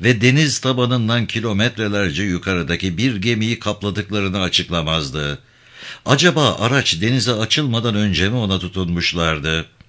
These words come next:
Şilep Japonya'dan geliyordu. Japonya'da zebra midye sorunu var mıydı? Geminin kıç tarafının daha da altında iki eğik pervane kanadı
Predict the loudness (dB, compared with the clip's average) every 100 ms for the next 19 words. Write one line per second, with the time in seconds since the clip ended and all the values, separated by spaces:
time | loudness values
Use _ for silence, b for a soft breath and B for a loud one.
0 | _ _ B B B B B 6 6 4
1 | 4 2 2 2 2 2 0 0 -2 0
2 | 0 -2 -4 -6 -6 b b 0 0 0
3 | 0 2 0 0 -2 2 0 0 -2 0
4 | 0 0 -2 0 -2 -4 -2 0 0 0
5 | 0 0 -2 -6 -8 _ _ _ B B
6 | B B B -2 2 4 4 2 0 0
7 | 0 0 -2 -4 -2 0 0 0 0 0
8 | 0 0 -2 -4 -2 -2 -2 -2 0 2
9 | 2 2 0 0 0 0 0 0 0 -2
10 | -2 -2 0 -2